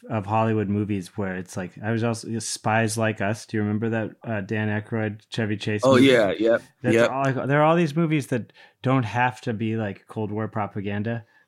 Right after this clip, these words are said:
Speaker 1: but just, uh,
Speaker 2: But
Speaker 1: they
Speaker 2: are.
Speaker 1: are, but are, but, like, fully are. It's just like
Speaker 2: Yeah.
Speaker 1: the <laughs> Russians are coming to get you. Dan
Speaker 2: <laughs> Yeah.
Speaker 1: Aykroyd is the only thing that's, some, like, pratfall is gonna save America.
Speaker 2: <laughs>
Speaker 1: And it ha-, and it works out, but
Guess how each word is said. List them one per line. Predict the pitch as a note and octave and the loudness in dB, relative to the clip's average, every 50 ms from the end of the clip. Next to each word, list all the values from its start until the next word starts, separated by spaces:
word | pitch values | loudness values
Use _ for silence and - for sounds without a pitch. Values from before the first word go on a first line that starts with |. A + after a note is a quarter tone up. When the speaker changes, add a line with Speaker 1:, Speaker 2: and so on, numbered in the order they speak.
| _ _ | _ _
Speaker 1:
but | _ A#2 G#2+ - | _ -8 -6 -6
just, | - A#2+ A2 G#2+ - | -6 -6 -6 -6 -8
uh, | G#2 - - | -10 -8 -2
Speaker 2:
But | A2+ A#2+ A#2 G#2+ | -2 -2 0 2
Speaker 1:
they | - G#2 F#2+ - A2 | 2 2 2 2 0
Speaker 2:
are. | G2 | 0
Speaker 1:
are, | G#2+ A2+ A2 A2 A2+ A#2 G#2+ | 0 0 2 2 0 0 0
but | G#2+ B2 A2 | -2 -2 -2
are, | F#2+ A2 A#2 A2+ A2 G#2 G2+ F#2+ G2 - | 0 0 0 0 0 -2 -4 -6 -8 -6
but, | - A#2+ | -4 -2
like, | A2+ G#2+ G#2 | -2 -4 -6
fully | - - - - D#3 C#3 C3 B2+ A#2 G#2 F#2+ | -8 -14 -4 -2 0 2 2 2 0 0 -2
are. | F2 G2 F#2+ F2+ E2+ - - _ | -4 -6 -6 -8 -10 -14 -18 _
It's | - G#2+ - - | -12 -12 -10 -6
just | - C3 A2 - - - | -6 -6 -8 -6 -4 4
like | - A3+ G3 | 4 4 6
Speaker 2:
Yeah. | - | 4
Speaker 1:
the | - C3+ | 2 0
<laughs> | B2+ G#2+ | 2 2
Russians | D#3 C3+ - - D3 B2+ | 2 2 2 0 0 0
are | C#3 B2+ | -2 -4
coming | - - C3 A#2+ A2+ - B2+ A#2 - | -2 -2 -2 -2 0 -2 -4 -4 -2
to | - A#2+ | -6 -2
get | A2 A#2 A2 G#2+ - | -2 -2 -2 -2 -2
you. | A#2 A2 G#2+ G#2 - - - - - - - - - | -2 -2 -2 -2 -4 -14 -18 -18 -18 -18 -20 -12 -2
Dan | - C3 B2+ B2+ B2+ | 2 2 4 6 6
Speaker 2:
<laughs> | B2 B2 A2+ | 6 6 6
Yeah. | G2+ | 6
Speaker 1:
Aykroyd | - B2+ A#2+ A#2+ A#2+ | 4 2 2 2 2
is | B2 A2 | 2 2
the | A#2+ A#2+ A#2 | 0 0 2
only | A#2 A#2 A#2 A#2 | 2 2 0 0
thing | A2 - A2+ A2 G#2+ G2 G2 - - - | -2 -2 -2 -2 -2 -4 -6 -14 -18 -14
that's, | - G#2+ G#2+ A2+ - - | -8 -4 -4 -4 -4 -4
some, | - - A#2+ A#2 | -6 -4 -2 -2
like, | A#2 A#2 A2+ A2 - - | 0 -2 -2 -4 -4 -4
pratfall | A#3+ C3 A#2 A2 A2 - - B2 A2 G#2 G#2 G#2+ | 0 2 2 2 0 0 -2 0 0 2 2 0
is | G#2 G2 | -2 -2
gonna | A2+ G#2+ G#2 G2+ | -2 -2 -2 -4
save | - - A2 G#2 G#2 G2 G#2 | -4 -4 -4 -4 -4 -4 -6
America. | G2+ G#2+ G#2 G#2 G2+ G#2 G#2+ G#2+ G#2+ G2+ G2 - | -6 -2 -2 -2 -2 -2 -4 -4 -6 -6 -6 -8
Speaker 2:
<laughs> | - - _ - - - - - - - - _ - - - _ - - - _ _ _ _ _ _ _ _ _ _ _ - - | -8 -8 _ -4 -4 -4 -4 -8 -8 -8 -8 _ -12 -12 -10 _ -12 -12 -14 _ _ _ _ _ _ _ _ _ _ _ -10 -6
Speaker 1:
And | A#2+ A#2 | -4 -2
it | A#2+ A2 | -2 0
ha-, | A#2 A2+ A#2 A2+ | 2 2 2 2
and | A#2+ B2 | 2 0
it | A#2 | 2
works | A#2 A#2+ A#2 A2 - - | 2 2 0 0 -2 -4
out, | A2 G2+ G2+ - _ _ _ _ _ _ - _ _ _ | -2 -4 -4 -8 _ _ _ _ _ _ -20 _ _ _
but | _ B2 A2 G#2 - - | _ -6 -6 -6 -8 -14